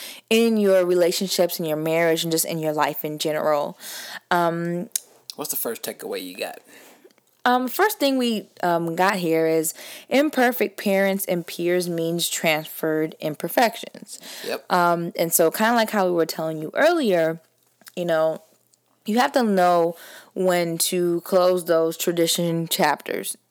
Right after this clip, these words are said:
Speaker 1: And you have to know when to say, whether it's to your friends or your parents, "This no longer suits me and the vision I have for my family."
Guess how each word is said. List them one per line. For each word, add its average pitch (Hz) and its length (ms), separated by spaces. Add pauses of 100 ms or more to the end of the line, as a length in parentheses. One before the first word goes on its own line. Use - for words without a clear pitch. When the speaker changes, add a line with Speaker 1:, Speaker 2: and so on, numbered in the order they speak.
Speaker 1:
And 208 100
you 254 60
have 277 100
to 277 80
know 220 180
when 202 180
to 190 100
say, 175 400 (340)
whether 185 300
it's 180 160
to 185 80
your 165 100
friends 196 380
or - 120
your 247 120
parents, 160 640 (840)
"This 285 300
no 254 180
longer 254 340
suits 277 300
me 214 240
and 202 120
the 202 60
vision 226 280
I 220 120
have 214 220
for 220 120
my 214 140
family." 269 500